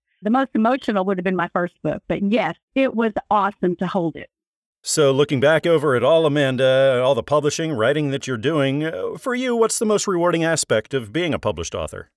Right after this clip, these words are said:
Speaker 1: Probably when a reader tells me that a certain thing in a story was a real eye-opener,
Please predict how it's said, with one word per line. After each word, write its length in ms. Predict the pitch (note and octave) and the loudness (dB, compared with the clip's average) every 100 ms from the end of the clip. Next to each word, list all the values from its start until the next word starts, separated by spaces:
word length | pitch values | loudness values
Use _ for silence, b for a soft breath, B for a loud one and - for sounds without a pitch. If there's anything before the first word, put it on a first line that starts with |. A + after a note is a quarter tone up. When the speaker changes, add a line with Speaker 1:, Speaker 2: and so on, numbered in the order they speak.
| _ _ | _ _
Speaker 1:
Probably 680 | - - D4+ F#4 F#4 D4 D4+ | -20 0 2 2 0 -2 -2
when 160 | C4 A#3 | 0 -2
a 60 | |
reader 360 | G#3 B3 C4 A#3+ | -2 -2 0 -2
tells 460 | - - B3 A#3+ G#3+ | -6 -2 0 0 -2
me 260 | G3+ E3+ F3 | -2 0 -2
that 140 | F3 | -4
a 120 | F3+ _ | -6 _
certain 320 | A#3+ A#3+ B3 | -4 -2 -2
thing 300 | A3 A#3 A3 | 0 0 0
in 100 | G#3+ | 0
a 60 | F3+ | -2
story 540 | - - G3 F#3+ F#3 | -8 -2 0 2 2
was 160 | F3+ F3 | 0 0
a 80 | F3 | -2
real 340 | E3 F#3+ G3+ - | 0 0 0 0
eye-opener, 680 | F#3+ F#3 E3+ D#3+ _ - | -2 0 -2 -6 _ -20